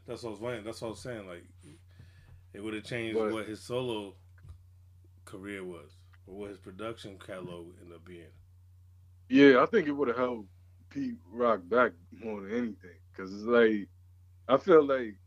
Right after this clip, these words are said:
Speaker 2: Mecca and the Soul Brother, like, that's like a capsule or whatever. Like,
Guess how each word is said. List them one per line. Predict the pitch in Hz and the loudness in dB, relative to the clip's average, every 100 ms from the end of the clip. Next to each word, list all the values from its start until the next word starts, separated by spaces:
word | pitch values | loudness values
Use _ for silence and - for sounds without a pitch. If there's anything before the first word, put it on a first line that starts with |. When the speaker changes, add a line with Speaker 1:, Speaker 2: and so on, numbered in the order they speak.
| - - - - - - | -20 -20 -20 -20 -20 -18
Speaker 2:
Mecca | 113 135 139 | -6 -6 -4
and | 131 123 | -8 -8
the | |
Soul | 107 143 143 | -10 -6 -4
Brother, | 120 117 113 107 | -4 -4 -4 -6
like, | 101 95 90 | -10 -14 -10
that's | 113 123 | -6 -4
like | 147 117 | -2 -4
a | 98 85 - | -4 -12 4
capsule | 139 131 - 101 | 6 6 2 -14
or | 95 98 | -12 -12
whatever. | 98 92 | -12 -12
Like, | 95 92 | -12 -14